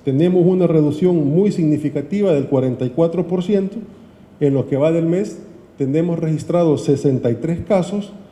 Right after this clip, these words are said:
versus doscientos dos casos comparados al mismo día del año anterior. Es decir, quinientos cincuenta y ocho casos menos de personas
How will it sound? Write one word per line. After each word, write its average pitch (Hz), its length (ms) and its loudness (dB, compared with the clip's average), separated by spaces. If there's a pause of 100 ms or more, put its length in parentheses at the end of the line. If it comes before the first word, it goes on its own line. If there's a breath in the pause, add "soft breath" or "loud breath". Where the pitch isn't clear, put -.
(240 loud breath)
versus 190 640 -2 (260)
doscientos 175 600 -2
dos 180 200 -6
casos 180 520 -8 (1800)
comparados 156 680 0
al 143 140 -2
mismo 170 380 0
día 180 400 -2 (360)
del 131 220 2
año 151 220 2
anterior. 117 560 0 (100)
Es 151 140 -2
decir, 202 420 -2 (380)
quinientos 208 800 0 (180)
cincuenta 143 760 -4
y 135 80 0
ocho 170 360 -4
casos 190 540 -8 (340)
menos 208 540 -2 (760)
de 170 160 0
personas 175 680 -4